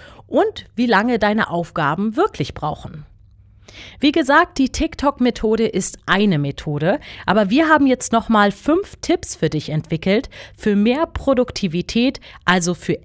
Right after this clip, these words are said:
effektives Zeitmanagement. Der erste Tipp ist, delegiere deine Aufgaben.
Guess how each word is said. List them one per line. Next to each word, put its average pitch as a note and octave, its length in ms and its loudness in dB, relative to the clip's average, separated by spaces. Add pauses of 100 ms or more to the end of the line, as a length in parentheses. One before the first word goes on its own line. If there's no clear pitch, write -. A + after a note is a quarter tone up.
effektives F#3 760 -2
Zeitmanagement. D3+ 1080 -4 (580)
Der G3+ 100 0
erste - 380 2
Tipp - 280 -2
ist, - 340 0 (300)
delegiere A3 720 2
deine G3+ 420 2
Aufgaben. D#3+ 760 -2